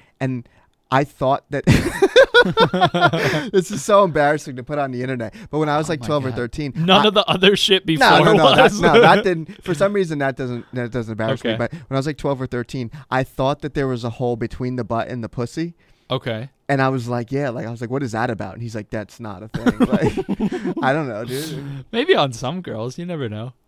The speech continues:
Speaker 1: Maybe. Let me
Speaker 2: <laughs>
Speaker 1: see if Buttman, Buttman gotta still be around.
Speaker 2: Oh my God.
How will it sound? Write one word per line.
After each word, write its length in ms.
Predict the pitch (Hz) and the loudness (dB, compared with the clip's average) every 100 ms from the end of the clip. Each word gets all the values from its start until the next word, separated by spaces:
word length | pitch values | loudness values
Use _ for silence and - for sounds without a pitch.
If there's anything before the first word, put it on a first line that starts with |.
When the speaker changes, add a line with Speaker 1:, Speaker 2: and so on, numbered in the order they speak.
| _ - - | _ -10 -2
Speaker 1:
Maybe. 140 | 233 208 208 - | 2 2 0 -4
Let 200 | 190 170 | -4 -4
me 80 | |
Speaker 2:
<laughs> 20 | 247 | -6
Speaker 1:
see 120 | 240 | -8
if 80 | 214 | -12
Buttman, 320 | 202 208 - - | -10 -10 -12 -8
Buttman 320 | 208 98 98 | -8 -6 -8
gotta 220 | - 104 90 | -8 -8 -10
still 180 | - | -16
be 120 | - - | -14 -12
around. 200 | - - | -10 -6
Speaker 2:
Oh 140 | 156 | -6
my 220 | 156 127 | -4 -4
God. 340 | 127 127 117 | -4 -6 -8